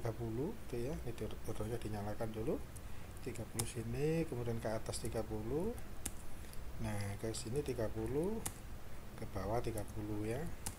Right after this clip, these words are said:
<clears throat> Jadi seperti ini. <clears throat> Kemudian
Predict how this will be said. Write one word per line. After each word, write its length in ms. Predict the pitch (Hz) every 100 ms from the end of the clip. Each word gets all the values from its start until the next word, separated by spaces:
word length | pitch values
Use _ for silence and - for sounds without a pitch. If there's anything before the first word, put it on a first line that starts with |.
| - - - - - - - - - - - - - - - - - - - - - - - - - - - - - - -
<clears throat> 2750 | - - - - 220 - 208 - 151 139 - - - - - - - - - - - - - - - - - -
Jadi 120 | 120 123
seperti 480 | - 117 120 113
ini. 160 | 123 175 - -
<clears throat> 720 | 202 214 208 202 190 170 - - - - - - - - - - - - - - - - - - - - - - - - 127
Kemudian 800 | 123 123 139 156 185 214 190